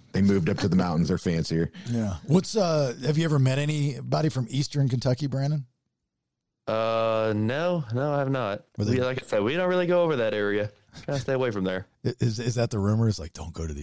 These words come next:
Speaker 2: east side."
Speaker 3: Yeah. I mean, my cousin told me the story. I looked it up years ago, and I think I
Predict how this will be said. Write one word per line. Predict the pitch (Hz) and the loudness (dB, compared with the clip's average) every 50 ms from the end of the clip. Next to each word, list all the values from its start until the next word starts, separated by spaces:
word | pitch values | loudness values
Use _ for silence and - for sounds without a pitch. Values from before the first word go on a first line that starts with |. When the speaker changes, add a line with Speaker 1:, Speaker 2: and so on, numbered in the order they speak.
| 73 | -8
Speaker 2:
east | 76 78 - - | -8 -8 -8 -10
side." | - 65 67 67 67 - - _ _ - - _ _ _ _ _ _ _ _ _ _ _ _ _ _ _ | -10 -12 -12 -14 -14 -16 -20 _ _ -20 -20 _ _ _ _ _ _ _ _ _ _ _ _ _ _ _
Speaker 3:
Yeah. | - 98 95 85 82 82 - | -6 -4 -2 -2 -4 -4 -2
I | 123 | -2
mean, | 131 135 | 0 0
my | 123 131 | 0 0
cousin | 127 - 196 208 208 160 | 0 -2 0 0 -2 0
told | 131 147 131 123 | 0 0 0 0
me | 110 | 0
the | 95 87 | -2 -4
story. | - - 139 127 110 98 87 90 85 - _ _ _ - - - - - _ _ | -4 -2 2 2 2 2 0 -2 -4 -8 _ _ _ -20 -20 -20 -20 -20 _ _
I | 117 107 107 107 | -6 -4 -2 0
looked | 107 135 180 185 - 151 | 0 0 -2 -2 -4 -2
it | 120 | 0
up | 120 127 131 - - - - - | 0 0 0 -2 -6 -10 -8 -4
years | - 117 113 127 131 123 107 104 | 0 0 0 2 0 0 -2 -2
ago, | 92 90 104 107 110 101 | -2 -2 0 2 2 2
and | 92 92 | 2 0
I | 92 | -2
think | - - 131 117 - | -4 -6 -6 -4 -4
I | 104 95 92 - | -2 -2 -2 -2